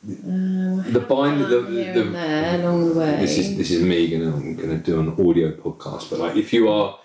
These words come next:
Speaker 2: if you've got, so a lot of female specific bindings are raised up at the back. Well, it used
Speaker 1: Mm.
Speaker 2: to be. I don't know if they
Speaker 1: I don't know if
Speaker 2: still do
Speaker 1: they,
Speaker 2: it.
Speaker 1: I don't, they did that. I know they used to
Speaker 2: I
Speaker 1: put flipping heel raisers
Speaker 2: Yeah,
Speaker 1: inside
Speaker 2: yeah.
Speaker 1: the boot, which I
Speaker 2: The
Speaker 1: don't
Speaker 2: idea, I suppose, is to get,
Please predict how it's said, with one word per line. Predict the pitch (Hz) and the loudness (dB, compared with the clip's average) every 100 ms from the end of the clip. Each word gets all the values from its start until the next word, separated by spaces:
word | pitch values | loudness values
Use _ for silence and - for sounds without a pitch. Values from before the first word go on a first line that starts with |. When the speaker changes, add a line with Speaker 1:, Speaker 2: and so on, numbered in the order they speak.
| - - | -20 -8
Speaker 2:
if | - 127 | -4 2
you've | 120 | 4
got, | 117 - - | 2 0 0
so | 107 | 2
a | |
lot | 120 - | 2 0
of | |
female | - 104 95 | 0 0 0
specific | - - 101 - - | -2 -2 -2 -2 0
bindings | 92 90 87 85 82 - - _ - | 0 2 0 0 -4 -8 -18 _ -2
are | 85 | 0
raised | 85 90 90 - | 2 2 2 0
up | 85 - - _ _ 80 | -6 -6 -20 _ _ -12
at | 78 | -10
the | |
back. | - 80 76 - - - _ - | -6 -6 -6 -16 -20 -20 _ -10
Well, | - | -2
it | 180 | 2
used | 180 156 | 4 4
Speaker 1:
Mm. | 156 | 4
Speaker 2:
to | |
be. | 156 | 2
I | 165 | 0
don't | 170 | 0
know | 160 | -2
if | - | 0
they | 262 | 0
Speaker 1:
I | |
don't | 349 | 2
know | 339 | 2
if | 320 | 4
Speaker 2:
still | 285 | 4
do | 262 | 2
Speaker 1:
they, | - | 0
Speaker 2:
it. | |
Speaker 1:
I | 208 233 | 2 2
don't, | - - | 0 0
they | 202 | 2
did | 202 220 | 4 2
that. | 175 190 | 2 2
I | |
know | 254 | 2
they | 247 | 2
used | 220 | 2
to | - 247 | 2 2
Speaker 2:
I | - | 0
Speaker 1:
put | 190 | -2
flipping | 196 208 196 196 | -2 2 2 2
heel | 190 208 190 185 170 - - | 2 4 4 2 -4 -10 0
raisers | 185 185 180 131 | 2 4 2 2
Speaker 2:
Yeah, | 104 101 101 | 4 4 2
Speaker 1:
inside | 98 98 | 2 2
Speaker 2:
yeah. | 95 | 2
Speaker 1:
the | 92 226 | 0 -2
boot, | 151 - - - | -4 -8 -16 -12
which | 127 151 | -4 0
I | 135 | 2
Speaker 2:
The | 107 | 2
Speaker 1:
don't | 113 | 2
Speaker 2:
idea, | 101 135 139 92 | 2 4 4 2
I | |
suppose, | - 90 87 | -4 -4 -4
is | 92 - | -4 -10
to | - | -4
get, | 107 95 | 0 0